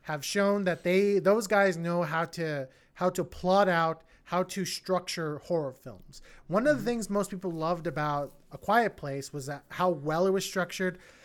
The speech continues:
Speaker 1: how well the plot and the theme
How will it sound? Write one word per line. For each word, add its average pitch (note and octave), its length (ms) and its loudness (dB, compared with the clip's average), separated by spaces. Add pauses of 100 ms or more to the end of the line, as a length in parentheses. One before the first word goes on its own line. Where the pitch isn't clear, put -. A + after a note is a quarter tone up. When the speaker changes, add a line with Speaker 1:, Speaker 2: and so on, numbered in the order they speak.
(120)
Speaker 1:
how F#3+ 240 2
well F3+ 600 2 (280)
the D#3+ 140 -6
plot G3 580 0 (240)
and E3+ 360 -4
the C#3 100 -8
theme G3 680 -4